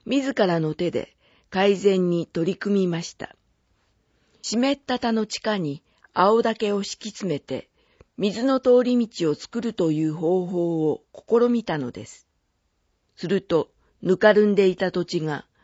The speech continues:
徐々に乾き、耕作がやりやすくなりました。この経験をもとに、富田は後に留め井戸や水耕土管といった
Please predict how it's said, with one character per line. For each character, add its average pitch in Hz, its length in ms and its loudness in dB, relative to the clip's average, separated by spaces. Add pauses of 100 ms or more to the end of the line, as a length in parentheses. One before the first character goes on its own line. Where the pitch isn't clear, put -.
(380)
徐 277 160 0
々 233 140 4
に 185 140 2
乾 160 340 -4
き、 - 260 -14 (380)
耕 202 220 8
作 196 300 -2
が 175 120 2
や 180 180 2
り 220 120 0
や 247 140 0
す - 100 -14
く 170 120 -4
な 156 120 -2
り 151 120 -4
ま 156 160 -6
し - 120 -16
た。 - 200 -18 (1200)
こ 233 120 4
の 269 140 2
経 262 240 6
験 247 340 4
を 214 100 4
も 214 140 0
と 214 140 -2
に、 139 260 -8 (440)
富 285 280 2
田 202 140 4
は 185 120 4
後 175 300 -2
に 147 240 -6 (340)
留 214 280 6
め - 0 -
井 202 140 2
戸 190 140 4
や 170 280 0 (140)
水 262 300 -4
耕 262 260 2
土 240 140 4
管 202 240 0
と 165 160 -2
い 160 60 -2
っ - 60 -10
た 151 340 -10